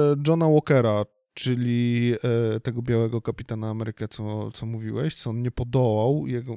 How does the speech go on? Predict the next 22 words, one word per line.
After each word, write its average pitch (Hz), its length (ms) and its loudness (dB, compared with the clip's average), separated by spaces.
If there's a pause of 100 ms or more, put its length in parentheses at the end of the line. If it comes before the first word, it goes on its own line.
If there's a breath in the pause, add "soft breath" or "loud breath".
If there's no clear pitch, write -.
(140)
tarcza 127 300 -4
została 113 380 -4
mu 110 160 -2
odebrana. 113 500 -2 (1160)
W - 60 -20
końcu 110 300 -4
sam 113 220 -6
został 110 280 -12
Kapitanem 110 500 -8
Ameryką, 104 460 -6 (760 loud breath)
ale 113 300 0 (120)
John 135 220 2
Walker, 139 560 2
e, 143 80 -2 (960)
finalnie 147 680 0
stanie 139 440 -2
się 143 140 -4
postacią, 147 960 -4 (720)
e, 160 60 6
U 165 80 8
S 160 160 -2
Agent 120 420 -4